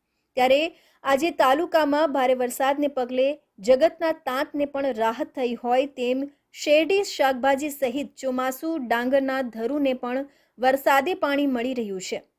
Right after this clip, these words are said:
ત્યારે ઓલપાડ ફ્લડ કંટ્રોલના જણાવ્યા મુજબ સવારે છ વાગ્યાથી દસ વાગ્યા સુધીમાં સુડતાલીસ એમએમ વરસાદ નોંધાયો હતો.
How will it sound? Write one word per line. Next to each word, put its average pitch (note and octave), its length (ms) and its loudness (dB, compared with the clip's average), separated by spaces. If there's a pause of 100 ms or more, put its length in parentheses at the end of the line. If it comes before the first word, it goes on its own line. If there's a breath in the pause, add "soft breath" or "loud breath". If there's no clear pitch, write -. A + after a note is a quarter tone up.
(260)
ત્યારે G#3+ 180 -2
ઓલપાડ C4 460 2
ફ્લડ C4 340 -2
કંટ્રોલના C4 480 -2
જણાવ્યા A3+ 420 -4
મુજબ C4 480 0 (720)
સવારે D#4 380 4
છ - 180 -8
વાગ્યાથી D4+ 600 2
દસ C4 280 2
વાગ્યા C4 220 2
સુધીમાં C4 580 -2
સુડતાલીસ C4+ 720 -2
એમએમ C4 300 0
વરસાદ A3+ 520 -2
નોંધાયો A3+ 480 -4
હતો. G3 340 -12